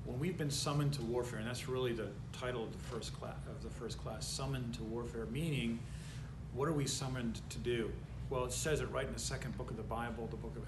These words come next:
Exodus, where it says in Exodus fourteen, "Stand still and see the salvation of the Lord."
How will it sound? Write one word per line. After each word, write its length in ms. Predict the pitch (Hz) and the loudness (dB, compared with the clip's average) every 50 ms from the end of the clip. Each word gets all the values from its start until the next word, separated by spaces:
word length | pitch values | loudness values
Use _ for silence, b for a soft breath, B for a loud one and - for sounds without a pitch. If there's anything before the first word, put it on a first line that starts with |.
| 113 | -4
Exodus, 420 | 107 - - - - - - - - | -4 -4 -4 -4 -2 -2 -2 -2 -4
where 100 | 123 113 | -4 -4
it 60 | - | -4
says 300 | - - 123 120 117 107 | -4 -2 -2 -2 -2 -2
in 60 | 107 | -2
Exodus 320 | 113 113 - - 113 - - | -4 -4 -4 -4 -4 -4 -4
fourteen, 600 | - - 127 123 117 - - 123 117 117 113 110 B B B B B B B B - | -4 -4 -2 -2 -2 -2 -2 -2 0 0 0 -2 B B B B B B B B -6
"Stand 360 | - - - 131 127 123 113 | -4 -2 -2 0 0 0 0
still 280 | - - 127 120 117 113 | 0 0 0 0 0 -2
and 100 | 101 - | -2 -2
see 120 | - 120 | -2 -2
the 80 | 110 - | -2 -2
salvation 500 | - 117 104 101 101 101 101 - - - | -2 -4 -4 -4 -4 -4 -4 -4 -6 -6
of 160 | - - - | -6 -6 -6
the 60 | 101 | -4
Lord." 160 | 104 101 - | -4 -4 -6